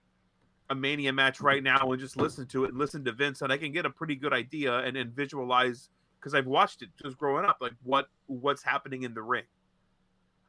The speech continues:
I don't necessarily need, and that, not, this is not gonna sound like a knock.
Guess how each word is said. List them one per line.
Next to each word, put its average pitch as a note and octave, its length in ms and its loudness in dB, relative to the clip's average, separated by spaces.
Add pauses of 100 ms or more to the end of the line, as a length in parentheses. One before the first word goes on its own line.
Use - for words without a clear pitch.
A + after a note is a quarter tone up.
(140)
I D#3 80 2
don't A#3 220 2
necessarily F#3+ 720 2
need, D#3 260 -2
and D3 100 0
that, F#3+ 160 0
not, F#3 180 -4
this G#3 160 -4
is G#3+ 60 -12
not G#3+ 280 4
gonna F3 160 -2
sound E3+ 180 0
like D3 100 -2
a B2 80 -8
knock. C3 380 -2